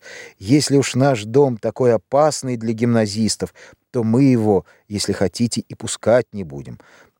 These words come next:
«Вы к нему очень добры», — неопределенно сказал Хрипач. «Мы ничего не можем иметь против того, чтобы он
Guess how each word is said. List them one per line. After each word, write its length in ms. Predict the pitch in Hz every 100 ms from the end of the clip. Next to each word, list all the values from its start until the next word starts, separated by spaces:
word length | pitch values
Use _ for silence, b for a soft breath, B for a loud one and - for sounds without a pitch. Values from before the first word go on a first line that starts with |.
| _ _ -
«Вы 380 | 110 101 127 110
к 120 | -
нему 340 | 101 101 107 -
очень 420 | 110 107 - 92
добры», — 680 | 85 92 85 - 147 165 104 _ _ _ _ -
неопределенно 840 | 101 92 98 90 101 104 92 92
сказал 380 | 92 - 85 87
Хрипач. 600 | - 95 - 87 78 - B B B
«Мы 240 | 107 117 127
ничего 580 | 131 131 156 147 147
не 120 | 123 120
можем 360 | 117 110 110 -
иметь 340 | 117 113 98
против 400 | - 110 101 104
того, 320 | - 110 110
чтобы 400 | 101 - 101 104 -
он 300 | 104 95